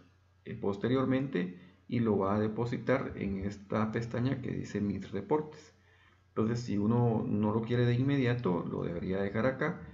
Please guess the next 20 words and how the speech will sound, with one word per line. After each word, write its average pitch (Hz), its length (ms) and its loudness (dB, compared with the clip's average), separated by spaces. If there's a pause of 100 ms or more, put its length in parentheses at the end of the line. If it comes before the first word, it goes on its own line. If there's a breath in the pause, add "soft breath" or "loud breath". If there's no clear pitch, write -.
(240 loud breath)
y - 80 -2
posteriormente 127 580 4
volver 110 220 4
a 117 60 4
ingresar 110 320 0
al 110 100 2
sistema 110 400 0
y - 20 2
venir 95 280 0
a 90 80 -6
consultar 98 720 -4
esta 104 520 -6
pestaña. 131 480 -2 (440 loud breath)
Ahí 92 200 -2
debería 90 400 0
de 85 80 -4
estar. 127 400 -2 (300 loud breath)
Regularmente 123 480 4
esta 147 160 -2
opción - 600 -2